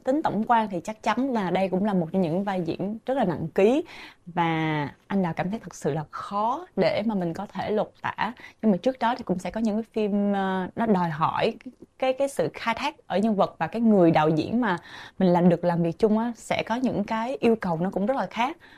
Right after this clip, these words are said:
Ờ, thì trước đó cũng có ví dụ như Bằng chứng vô hình, xong rồi, ờ, Cho tàn rực rỡ, thì tất cả những dạng nhân vật đó đều cảm thấy là khó. Và nó, thật ra nó nói khó như thế nào thì nó sẽ tùy theo cái thời điểm mà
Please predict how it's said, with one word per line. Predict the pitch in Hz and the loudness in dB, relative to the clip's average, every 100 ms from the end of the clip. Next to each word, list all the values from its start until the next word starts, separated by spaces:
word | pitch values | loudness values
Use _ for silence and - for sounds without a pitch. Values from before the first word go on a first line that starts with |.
| _ | _
Ờ, | - 196 196 196 190 | 0 4 6 4 2
thì | 185 | 0
trước | 170 170 | 0 0
đó | 175 | 2
cũng | - | 0
có | 208 233 | 0 0
ví | 269 | 0
dụ | - | 0
như | 196 | 2
Bằng | 180 | 2
chứng | 165 226 | 2 2
vô | 240 | 2
hình, | 220 196 180 170 | 0 4 4 4
xong | 170 208 208 202 | 2 2 4 6
rồi, | 190 175 170 170 | 4 4 2 2
ờ, | 170 - - - | 0 -4 -10 -12
Cho | - | -6
tàn | 208 190 | -2 -2
rực | 165 | -2
rỡ, | - - 208 | -4 -4 -2
thì | - 175 - - | 0 -2 -2 -6
tất | 262 | -2
cả | - - | -2 -2
những | 214 | -2
dạng | 220 156 | 0 -2
nhân | 180 | -2
vật | 160 | -2
đó | 220 | 0
đều | 202 165 | 2 2
cảm | 151 135 | -2 -6
thấy | 185 226 | -4 -6
là | - | -6
khó. | - 214 233 330 - | -2 0 0 -2 -4
Và | 170 | -4
nó, | 180 | -4
thật | 208 175 | -6 -4
ra | 196 | -2
nó | 226 | -2
nói | 240 | -4
khó | 247 226 277 | -4 -6 -4
như | 226 | -2
thế | 208 | -2
nào | 208 165 - - - | -4 -6 -12 -20 -4
thì | 165 | 0
nó | 180 | 0
sẽ | - 220 _ - | -2 -8 _ 4
tùy | 190 165 156 156 | 6 8 4 0
theo | - 214 | -2 -4
cái | 254 - | -4 -10
thời | - 196 160 | -4 0 2
điểm | 156 160 147 262 330 _ - _ - | 2 2 0 -2 -4 _ -20 _ 2
mà | 170 160 147 131 | 4 6 2 -2